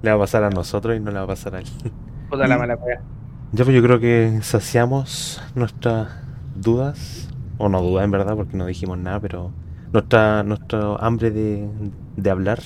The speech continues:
Speaker 1: de conversar, de compartir.
Speaker 2: De compartir, sí.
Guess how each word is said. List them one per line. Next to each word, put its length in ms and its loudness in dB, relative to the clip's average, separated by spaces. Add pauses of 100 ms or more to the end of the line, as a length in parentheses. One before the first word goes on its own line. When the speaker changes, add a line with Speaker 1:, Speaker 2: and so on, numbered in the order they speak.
(120)
Speaker 1:
de 80 -4
conversar, 520 0 (1040)
de 80 0
compartir. 540 -2 (880)
Speaker 2:
De 80 -2
compartir, 480 2
sí. 320 -2